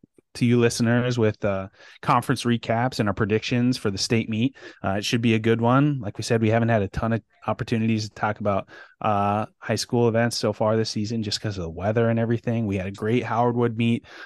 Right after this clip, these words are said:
uh, but I think everything is gonna come together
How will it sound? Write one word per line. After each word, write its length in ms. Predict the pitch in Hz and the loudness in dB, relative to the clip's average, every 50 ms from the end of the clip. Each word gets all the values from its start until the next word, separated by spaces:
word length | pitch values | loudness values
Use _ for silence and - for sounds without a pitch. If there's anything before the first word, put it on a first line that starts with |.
| - - | -12 -6
uh, 220 | 101 98 95 98 98 | -4 -2 0 0 0
but 280 | 98 104 98 98 98 - | 0 0 0 0 -2 -6
I 60 | - 101 | -8 -10
think 260 | - - 110 107 - | -6 -6 -6 -4 -4
everything 400 | 107 107 107 107 - - 113 104 | -2 -2 -2 -2 -2 -4 -4 -4
is 100 | 98 - | -4 -2
gonna 160 | - 101 101 | -4 -4 -4
come 180 | - - 113 104 | -2 -4 -4 -4
together 560 | - 110 107 101 98 95 98 95 98 107 | -2 -2 0 0 0 0 0 0 -2 -2